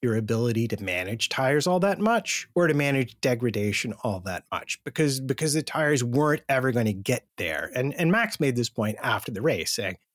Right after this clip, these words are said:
"Well, this is actually a hard race for us because one of our biggest advantages is we're just much better on the tires when they start to get into that degradation window." And we never got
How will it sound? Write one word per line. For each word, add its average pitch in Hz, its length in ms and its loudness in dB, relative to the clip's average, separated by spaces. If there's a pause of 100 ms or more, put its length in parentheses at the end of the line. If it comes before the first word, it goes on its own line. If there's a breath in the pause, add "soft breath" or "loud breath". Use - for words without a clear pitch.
(320)
"Well, - 180 -2 (160 loud breath)
this 190 120 6
is 156 100 4
actually 139 360 2
a 113 40 2
hard 165 340 2
race 92 220 -2
for 107 180 -2
us 87 200 -6
because 113 320 0
one 127 100 2
of 123 100 2
our 107 100 0
biggest 117 360 0
advantages 120 760 0
is 117 240 0
we're 120 80 2
just 117 200 0
much 120 240 -2 (200)
better 156 400 2
on 123 160 0
the 127 80 2
tires 90 420 -6
when 123 80 -2
they 110 80 0
start 110 300 -2
to 127 80 0
get 120 240 -2 (160)
into 143 380 2
that 110 260 0 (180)
degradation 117 680 2
window." 85 280 -8
And 123 160 0
we 127 120 4
never 120 240 2
got 107 240 0